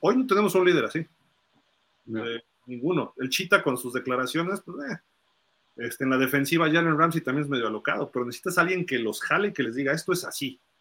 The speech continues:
Speaker 1: Y no lo tenemos. Wilkins también es medio alocado, pero necesitas un linebacker como era Ray Lewis, como era en su momento Offerdahl, o este, no sé, habría que pensar a alguien más así, y sobre todo tiene que ser un linebacker, y Baker,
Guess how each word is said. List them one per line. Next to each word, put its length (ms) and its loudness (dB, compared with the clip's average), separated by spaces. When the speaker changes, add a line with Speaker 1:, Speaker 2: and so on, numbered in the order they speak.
Speaker 1:
Y 80 -8
no 120 -2
lo 120 -2
tenemos. 420 -4
Wilkins 560 0
también 340 2
es 80 -4
medio 160 0
alocado, 500 -6
pero 280 0
necesitas 360 -2
un 120 0
linebacker 480 0
como 160 -2
era 100 2
Ray 220 2
Lewis, 420 -2
como 340 -6
era 680 4
en 80 -10
su 100 -8
momento 340 2
Offerdahl, 600 0
o 540 -4
este, 400 -8
no 120 -6
sé, 380 0
habría 180 -6
que 80 -6
pensar 360 0
a 40 6
alguien 240 -2
más 240 -8
así, 220 -8
y 80 -6
sobre 220 -2
todo 160 -2
tiene 120 0
que 60 -6
ser 120 0
un 100 2
linebacker, 420 0
y 60 0
Baker, 440 0